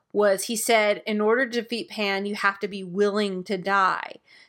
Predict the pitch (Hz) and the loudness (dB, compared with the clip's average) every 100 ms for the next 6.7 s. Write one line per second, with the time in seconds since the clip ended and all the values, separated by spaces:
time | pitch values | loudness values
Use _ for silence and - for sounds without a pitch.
0 | - 233 233 247 269 277 226 220 220 208 | -2 -2 0 4 4 4 -2 0 -2 -2
1 | 202 - 277 269 214 180 185 - - 190 | -4 -2 2 2 0 -4 -6 -6 0 0
2 | 190 - 190 175 180 202 214 208 170 147 | 0 -8 -6 -6 -4 2 2 2 -2 -6
3 | 175 _ _ _ _ _ _ _ - 202 | -12 _ _ _ _ _ _ _ 0 2
4 | 208 202 - _ _ - 240 254 247 320 | 2 -2 -8 _ _ -2 0 0 -6 -2
5 | 349 349 330 - _ _ _ _ _ - | 0 2 0 -6 _ _ _ _ _ -6
6 | 247 294 339 294 262 247 | -2 0 0 2 0 0